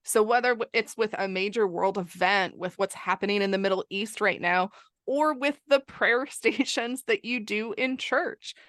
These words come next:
like, that's part of the integration. Asking, "What did you think? Why does it matter? Where was God in this experience?" helps young people integrate their faith and their character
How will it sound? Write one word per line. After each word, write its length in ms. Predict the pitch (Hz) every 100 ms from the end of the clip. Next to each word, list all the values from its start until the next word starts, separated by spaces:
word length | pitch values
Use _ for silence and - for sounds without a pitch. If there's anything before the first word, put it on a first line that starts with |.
| - -
like, 180 | 220 214 175 180 -
that's 520 | 196 180 208 - -
part 280 | - 208 208
of 120 | 202
the 100 | 202
integration. 920 | - 185 185 - 175 208 190 180 165 - 185
Asking, 540 | 185 202 - 196 180
"What 240 | 165 175
did 180 | 190 190
you 120 | 220
think? 380 | 220 208 220 196 -
Why 400 | 180 165 170 180
does 220 | 196 214
it 120 | 233
matter? 440 | 190 180 190 180 175 - _
Where 520 | - 170 190 190 202 202
was 420 | 185 180 185 180 -
God 420 | 170 170 165 165 -
in 160 | 180
this 300 | 165 160 -
experience?" 920 | - - - - 175 175 170 160 - - -
helps 600 | - - 175 175 - -
young 300 | 175 160 165
people 340 | 170 160 156 -
integrate 500 | 170 170 160 160 -
their 140 | 147
faith 540 | - - - 175 160 _ _ _ -
and 140 | 196
their 100 | 208
character 800 | 196 - 151 160 - 156 165